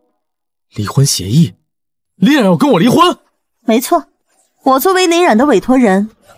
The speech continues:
Speaker 2: 亲自来跟你谈这件事。条款我已经理好了，所有财产归林冉所有，你净身出户。鉴于你没有工作，也没有存款，所以圆圆的抚养权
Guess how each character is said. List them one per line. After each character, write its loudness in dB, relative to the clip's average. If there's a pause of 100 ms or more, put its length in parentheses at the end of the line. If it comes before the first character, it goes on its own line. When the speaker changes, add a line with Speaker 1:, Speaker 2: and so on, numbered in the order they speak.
(140)
Speaker 2:
亲 0
自 0
来 0
跟 -2
你 -4
谈 -4
这 -2
件 -2
事。 -10 (520)
条 -2
款 0
我 0
已 2
经 0
理 2
好 -2
了， -6 (300)
所 -2
有 0
财 -2
产 -2 (180)
归 2
林 4
冉 0
所 -4
有， -2 (420)
你 0
净 0
身 0
出 -4
户。 -8 (460)
鉴 2
于 4
你 4
没 4
有 2
工 2
作， 0 (180)
也 2
没 2
有 0
存 0
款， -6 (380)
所 -2
以 2
圆 2
圆 2
的 2
抚 -2
养 0
权 -2